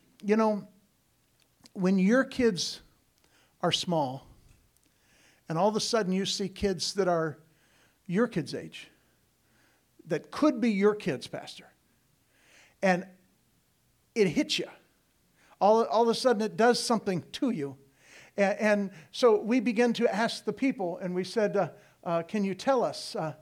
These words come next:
th-, that, that's actually a house, by the way. That's a house in the dump. That's where a family lives. A piece of plastic, four sticks, a chair,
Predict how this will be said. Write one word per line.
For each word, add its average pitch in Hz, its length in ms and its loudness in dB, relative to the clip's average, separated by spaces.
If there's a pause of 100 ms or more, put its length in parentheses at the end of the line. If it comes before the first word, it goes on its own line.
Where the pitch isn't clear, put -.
(260)
th-, 196 180 0
that, 220 240 2
that's 240 240 0
actually 247 320 0
a 175 60 0
house, 202 480 -6
by 160 160 -6
the 147 100 -6
way. 131 220 -12
That's 170 180 -8
a 170 60 -8
house - 640 -8 (680)
in 196 120 -4
the 175 100 -4
dump. 147 240 -8
That's 170 220 -4
where - 100 -2
a 180 60 -2
family 240 840 -2 (160)
lives. 180 580 -6 (440)
A - 20 -20
piece - 240 -6
of 151 140 -14
plastic, 226 640 -4 (380)
four 202 280 -2
sticks, - 640 -8 (320)
a - 80 -12
chair, 170 480 -2